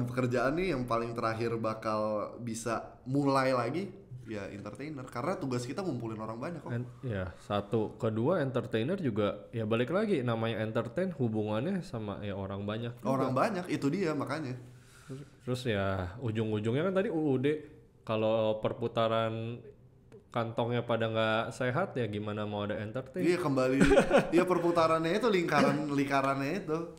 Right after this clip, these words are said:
Speaker 2: Wow.
Speaker 1: Beratnya di situ semuanya.
Speaker 2: Cuma jangan menyerah, badai pasti
Speaker 1: Survive.
Speaker 2: berlalu.
Speaker 1: Survive.
Speaker 2: Terbukti kan, badainya sudah dilewati fase <laughs> pertama nih.
Speaker 1: Cuman badai, ya kayak badai, ya pasti selalu ada.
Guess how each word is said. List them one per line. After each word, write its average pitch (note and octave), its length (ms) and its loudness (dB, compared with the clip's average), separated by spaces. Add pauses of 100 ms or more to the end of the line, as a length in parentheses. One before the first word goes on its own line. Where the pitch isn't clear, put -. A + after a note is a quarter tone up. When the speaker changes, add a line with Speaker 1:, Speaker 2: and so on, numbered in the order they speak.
(540)
Speaker 2:
Wow. C3 180 -4
Speaker 1:
Beratnya A2+ 360 4
di A#2+ 120 0
situ A#2+ 240 -4
semuanya. G#2 480 -8 (180)
Speaker 2:
Cuma B2+ 380 2 (400)
jangan A2+ 320 0
menyerah, A#2 480 2 (280)
badai A2 300 2
pasti A#2+ 300 4
Speaker 1:
Survive. A2+ 80 2
Speaker 2:
berlalu. A#2 480 4 (220)
Speaker 1:
Survive. G2+ 540 -10 (840)
Speaker 2:
Terbukti A#2+ 440 0
kan, D#3+ 200 2 (260)
badainya A2+ 580 2
sudah A2+ 280 -2
dilewati A2 540 2
fase A#2+ 360 0
<laughs> - 20 -12
pertama A#2 520 -2
nih. G#2+ 160 -6 (120)
Speaker 1:
Cuman D3 340 0 (120)
badai, A#2 560 0
ya B2 120 -4
kayak A#2+ 200 -4
badai, G#2+ 360 0
ya A#2+ 220 -4 (420)
pasti A#2+ 240 -6
selalu G2+ 320 -6
ada. F2 260 -12